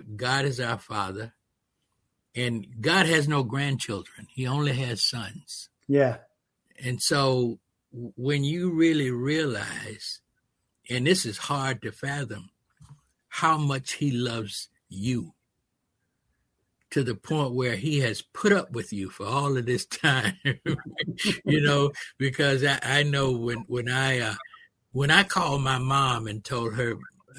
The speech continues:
Speaker 1: uh, and this has been some years back, I had been through the service and, and, uh, and, and a whole lot of stuff. And she was praying for me all the time. And I called her and I said, "Mom, I'm gonna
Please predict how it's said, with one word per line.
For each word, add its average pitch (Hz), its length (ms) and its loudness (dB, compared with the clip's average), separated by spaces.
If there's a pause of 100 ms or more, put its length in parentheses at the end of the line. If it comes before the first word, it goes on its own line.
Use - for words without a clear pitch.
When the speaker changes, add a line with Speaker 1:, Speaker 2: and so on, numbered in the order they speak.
(100)
Speaker 1:
uh, 95 160 -8 (400)
and 117 180 -6
this 170 200 0
has 101 140 -10
been 104 260 -4
some 113 260 -6
years 117 380 0
back, 117 340 -6 (340)
I 113 40 -2
had 113 240 -4
been 113 180 -4
through 113 220 -6
the 95 100 -6
service 110 640 -4
and, 98 200 -14 (580)
and, 98 160 -8
uh, 104 160 -6
and, 101 300 -6 (100)
and 113 240 -10
a - 20 -8
whole 123 220 2
lot 110 200 2
of 98 60 -2
stuff. 107 320 -4
And 98 240 -8 (540)
she 147 180 4
was 120 160 2
praying 127 360 0
for 117 120 -10
me 113 140 -4
all 107 120 -2
the 110 100 0
time. 117 280 -2
And 131 80 0
I 170 80 6
called 143 320 4
her 131 80 4
and 127 140 4
I 131 60 2
said, 127 340 0 (720)
"Mom, 156 340 8
I'm 147 200 6
gonna 127 440 2